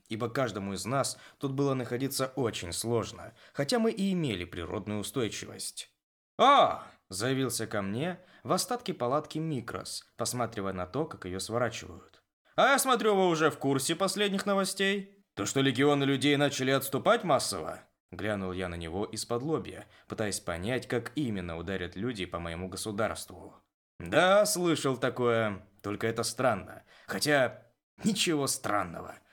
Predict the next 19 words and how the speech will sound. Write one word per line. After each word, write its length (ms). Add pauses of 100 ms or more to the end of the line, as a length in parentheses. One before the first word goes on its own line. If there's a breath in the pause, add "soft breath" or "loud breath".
(240 loud breath)
Решили 400
уничтожить 600
моё 200
государство 640
и 60
занять 340
там 140
оборону. 640 (220 soft breath)
Есть 320
несколько 440
удобных 440
для 180
этого 220
позиций. 760 (100)
Плюс 340
у 40
меня 300
строится 480
крепость 640